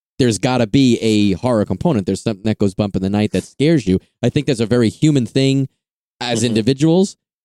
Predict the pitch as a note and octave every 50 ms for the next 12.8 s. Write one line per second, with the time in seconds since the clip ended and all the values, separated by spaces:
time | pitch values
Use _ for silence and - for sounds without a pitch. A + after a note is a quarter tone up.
0 | _ _ C#3 B2+ - - A2+ A2 G#2+ F#2+ - - C#3+ C3+ C3 G2 A2+ - - B2
1 | G#2+ - _ _ _ _ _ _ - - A#2+ - - A2+ - - A#2 G2+ A#2+ C3
2 | D#3 E3+ F#3+ E3+ A#2+ A2 C3 - - A2 F#2+ G#2+ A#2 - - A2 G2 A#2+ A#2+ A#2
3 | G#2+ G2 - - A#2 A2+ B2+ A#2+ B2 B2 C3 C3+ C3+ B2+ A#2 - - A2 - -
4 | A2+ A2 A2+ B2+ D3 D3+ B2+ G#2+ G2+ G2 G2+ G2+ G2 - - - _ _ _ _
5 | _ _ _ - - C#3 B2 - B2 B2 A#2 A2 A2 A2 G2 - - G#2+ A2 G#2+
6 | - G2+ G2 G2+ G2+ G#2 G#2+ A2 A2 A2 G#2+ G2+ G2 - G#2+ G2+ - G2+ F#2+ -
7 | - F#2+ - F#2 F2+ G2+ B2 D3+ - - F#2 F2 E2+ - - _ _ _ _ _
8 | _ _ - C#3 C3+ C3+ C3+ C3+ C#3 - D3 D3+ F#3 G#3+ - - A#3+ A#3+ G3+ D3
9 | C3 D#3 F3 F#3+ F#3 E3 D3 C#3+ C#3 - - - D#3 C#3+ - - - - A#2 B2
10 | E3+ F3 C#3 E2+ B1+ B1+ D#2 - G#2+ A2 G#2+ A2+ A2 A2 A2 G2+ - - _ A2
11 | A#2 B2+ C3 C3+ D3+ C#3+ C#3+ C#3 A#2 G#2+ F#2+ F#2 - - A#2 C3 C#3 C#3 C3+ -
12 | - - F#2 E2+ - - A#2+ B2+ A#2 A#2+ B2+ C3 C#3+ C#3 A#2 G2